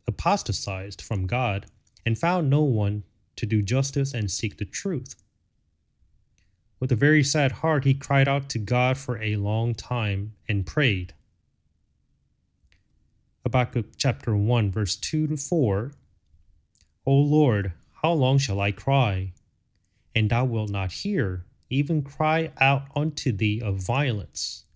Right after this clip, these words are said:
and thou wilt not save? Why dost thou show me iniquity, and cause me to behold grievance?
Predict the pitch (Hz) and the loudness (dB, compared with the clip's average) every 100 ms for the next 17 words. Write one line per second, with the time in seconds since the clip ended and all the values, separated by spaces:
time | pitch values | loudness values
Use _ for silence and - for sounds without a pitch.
0 | - 101 101 120 123 110 95 110 117 - | -6 -2 2 2 2 0 0 -4 -6 -8
1 | - 190 127 98 - _ _ _ _ _ | -4 -2 -2 -4 -12 _ _ _ _ _
2 | _ _ _ _ _ _ - 135 196 208 | _ _ _ _ _ _ -2 0 2 2
3 | 185 - - - 131 127 117 - 147 151 | -2 -2 -12 -4 -2 -2 -2 -2 -2 2
4 | 139 139 127 127 147 - 95 90 95 - | 2 2 0 -2 -2 -4 -4 -4 -8 -10
5 | - _ _ - 104 98 - 139 143 143 | -20 _ _ -8 -4 -4 -2 -2 0 -2
6 | 120 123 113 104 110 110 113 95 113 139 | 0 -2 -2 -4 -2 0 0 2 4 4
7 | 139 - - - - | 0 -6 -8 -10 -10